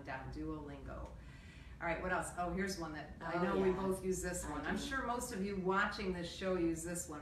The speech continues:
Speaker 1: Waze, W A Z E. What do you wanna say?
Speaker 2: Well, I mean, it tell, it's live. It's, it's a navigation tool if you don't know, and it, it, like, I use it just if I'm trying to go to,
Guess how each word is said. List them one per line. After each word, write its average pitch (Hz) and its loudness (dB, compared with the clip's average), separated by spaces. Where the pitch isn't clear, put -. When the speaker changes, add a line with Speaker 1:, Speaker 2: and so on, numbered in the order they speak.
Speaker 1:
Waze, 170 2
W 175 0
A 175 2
Z 175 -2
E. 180 -2
What 165 -8
do 156 -4
you 151 -6
wanna 156 -6
say? - -10
Speaker 2:
Well, 156 2
I 170 0
mean, 151 0
it 175 -2
tell, 185 2
it's 185 -2
live. 139 2
It's, - -8
it's 156 -6
a 160 -4
navigation 147 0
tool 139 -4
if 135 -4
you 139 -4
don't 131 -2
know, 143 2
and 135 -2
it, 131 -4
it, - -12
like, 156 -2
I 160 2
use 160 0
it 151 0
just - -6
if - -8
I'm 143 2
trying 147 -2
to 143 -4
go 147 0
to, 139 -2